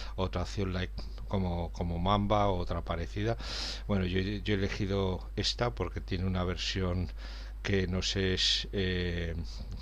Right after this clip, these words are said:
que funciona en el sistema operativo, la arquitectura que nosotros tenemos, que es la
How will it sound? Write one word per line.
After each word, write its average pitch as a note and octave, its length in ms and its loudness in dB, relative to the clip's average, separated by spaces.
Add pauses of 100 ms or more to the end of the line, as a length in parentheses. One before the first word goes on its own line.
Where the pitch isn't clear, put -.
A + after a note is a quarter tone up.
(1300)
que A#2 80 6
funciona G#2+ 480 4
en G#2 80 6
el G2+ 80 6
sistema G2+ 400 2
operativo, G2 480 2
la G#2+ 80 4
arquitectura F#2 640 0
que F#2+ 140 -2
nosotros F2 500 -2
tenemos, G2 400 0
que F2 160 0
es E2+ 140 -2
la E2+ 260 2